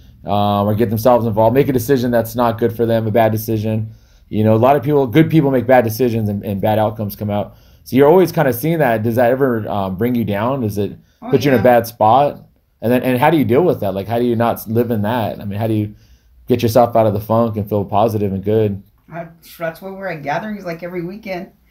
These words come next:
Speaker 1: Yeah, I know. I, I feel that. <laughs>
Speaker 2: We're at gatherings
Speaker 1: Yeah.
Speaker 2: every weekend. Um,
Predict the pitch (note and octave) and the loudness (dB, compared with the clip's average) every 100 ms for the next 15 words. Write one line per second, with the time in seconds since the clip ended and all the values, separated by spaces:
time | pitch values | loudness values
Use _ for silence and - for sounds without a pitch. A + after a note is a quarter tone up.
0 | _ _ _ _ _ _ _ - C#3 C#3 | _ _ _ _ _ _ _ 0 4 4
1 | C3+ D3 C3+ C#3+ C#3 D3+ C#3+ B2 - A#3 | 6 6 6 2 0 0 0 0 0 -2
2 | - - D#4+ - F4+ F3 C#3 D3+ - F3+ | 0 -4 -6 -8 -10 -10 -10 -8 -8 -2
3 | A#2 B2+ B2+ F3 F3 F3 F3+ F3 F3+ D#3 | 4 4 4 0 -10 -12 -12 -10 -10 -10
4 | C#3+ C3 | -12 -14